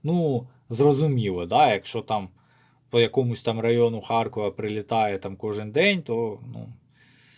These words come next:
ясно. Тобто от в плані оцього тут ресурс є, але є обмеження щодо його якраз використання, відновлення оцього всього, от.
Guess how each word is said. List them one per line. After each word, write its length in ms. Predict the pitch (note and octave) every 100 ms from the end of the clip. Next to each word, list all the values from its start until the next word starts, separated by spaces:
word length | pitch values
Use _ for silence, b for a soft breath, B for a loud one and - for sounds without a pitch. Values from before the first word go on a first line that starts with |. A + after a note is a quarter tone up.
| b
ясно. 460 | B2+ B2 F#2+ - F#2
Тобто 220 | G#2 C3
от 140 | B2+ C3
в 100 | -
плані 380 | D#3 E3 D#3+
оцього 580 | C#3+ C#3 D#3+ C#3+ G#2+ G2
тут 260 | - G2+ -
ресурс 520 | A2+ B2 E3 D3+ -
є, 280 | C#3+ G3+ G3
але 400 | A#2+ A2+ C3+ D3
є 220 | B2+ D3
обмеження 600 | B2+ B2 D#3 C#3 B2+ A#2
щодо 380 | - C3 B2+ A#2
його 240 | G#2+ A#2+
якраз 340 | A2+ A2+ G#2+ A2
використання, 720 | - A2 G2+ A#2 G#2 F2 E2
відновлення 600 | F#2 B2 B2+ G#2+ F#2+ F2+
оцього 280 | F2 F2+ E2+
всього, 480 | - F#2+ E2 G2
от. 220 | G2+ D#2+